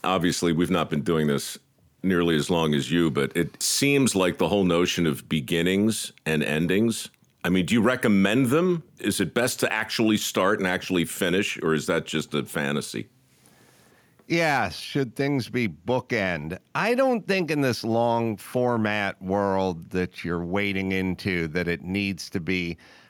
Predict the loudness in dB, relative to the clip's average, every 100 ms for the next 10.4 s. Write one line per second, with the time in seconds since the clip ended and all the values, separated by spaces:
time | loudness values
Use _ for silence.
0 | _ -6 -2 -2 -2 -2 0 0 -4 -2
1 | -2 -2 -6 _ -20 _ _ -4 -4 0
2 | 0 0 0 -2 -2 0 -2 -2 -2 -2
3 | -4 -8 -2 0 0 0 -2 -6 -12 _
4 | -4 -2 0 -2 -2 0 2 4 2 0
5 | 0 0 2 2 2 0 -4 -4 -4 -2
6 | -4 -2 0 0 -4 -4 -2 -2 -2 -2
7 | 0 0 0 -4 -4 -8 -4 -2 0 0
8 | 0 0 -4 -10 -10 -8 -4 -2 0 0
9 | 2 2 0 -4 -14 -16 -2 2 4 2
10 | 2 2 0